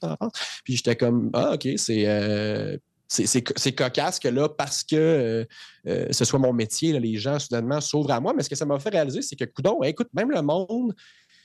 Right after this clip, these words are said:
qui connaissent moins ça, que c'est pas leur milieu, que ça les, tu sais, ils ont pas l'air d'être intéressés par ça de prime abord, ben, ils ont une opinion sur tout. Puis ça, j'ai fait, « Attends un peu, là, c'est, c'est, c'est, c'est nice, ça, c'est, c'est intéressant, c'est chouette. »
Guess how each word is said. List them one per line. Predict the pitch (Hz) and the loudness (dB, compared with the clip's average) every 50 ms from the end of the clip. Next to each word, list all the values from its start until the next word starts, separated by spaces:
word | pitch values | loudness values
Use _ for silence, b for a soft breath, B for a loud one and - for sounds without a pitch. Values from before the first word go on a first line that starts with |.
| b b b | b b b
qui | - - | -14 -6
connaissent | - 170 160 196 220 - | -2 0 2 2 2 2
moins | 226 208 190 160 | 2 2 2 2
ça, | - - 185 190 202 | 0 0 0 0 0
que | 202 - | 0 -2
c'est | - 123 | -4 -2
pas | - 202 | 0 0
leur | 214 208 196 | 2 2 2
milieu, | 170 165 156 143 135 135 151 170 185 190 | 0 -2 -2 -2 -2 -2 -2 0 0 -2
que | 185 | -4
ça | - - | -4 -6
les, | 131 135 131 123 123 | -4 -2 -2 -4 -6
tu | 123 - | -6 -4
sais, | - 175 | -2 0
ils | 165 | 2
ont | 151 123 | 2 0
pas | - - 160 | 2 2 0
l'air | 156 160 170 190 196 | 2 2 0 0 0
d'être | 160 151 - | -2 -2 -2
intéressés | 135 131 151 131 123 123 - 165 | -2 -2 -2 -2 -2 -2 -4 -4
par | - - 117 | -6 -6 -6
ça | - - | -4 -2
de | 190 143 | 0 0
prime | 120 - - 135 | 0 0 -2 0
abord, | 127 113 110 127 170 190 | 0 0 2 2 0 2
ben, | 151 147 | 2 2
ils | 120 143 | 4 4
ont | 190 226 | 2 2
une | 220 180 | 2 0
opinion | 151 - 143 139 147 175 190 | -2 -2 -2 0 0 0 0
sur | 180 - 110 107 | -2 -4 -10 -8
tout. | _ - 185 202 | _ 0 0 0
Puis | 202 _ _ - - _ _ _ _ - - | 0 _ _ -20 -20 _ _ _ _ -4 -2
ça, | 214 226 | 0 0
j'ai | 147 113 | 0 -2
fait, « | 101 107 - | -4 -6 -8
Attends | - - - | -6 -2 -2
un | 139 | -2
peu, | 139 - 277 269 | 0 2 2 4
là, | 190 143 143 143 | 4 4 4 4
c'est, | 139 - - 117 113 110 104 | 2 0 0 0 0 0 0
c'est, | 101 - - - 104 110 | 0 -2 -2 0 0 -2
c'est, | 110 - - 110 107 104 | -2 -2 -2 -2 -2 -2
c'est | 104 - - 107 | -2 -2 -2 0
nice, | 107 135 185 262 302 285 | 0 2 2 2 0 -2
ça, | - - | -2 -4
c'est, | 175 - 127 - 120 113 | -4 -4 -2 -2 -2 -2
c'est | 110 - - | -2 -2 -2
intéressant, | 113 110 - 113 107 113 113 - - 226 269 | -2 0 0 0 0 0 0 0 -2 -2 -2
c'est | - - | -2 -4
chouette. » | 120 - - - 254 277 | -6 -4 -2 0 0 0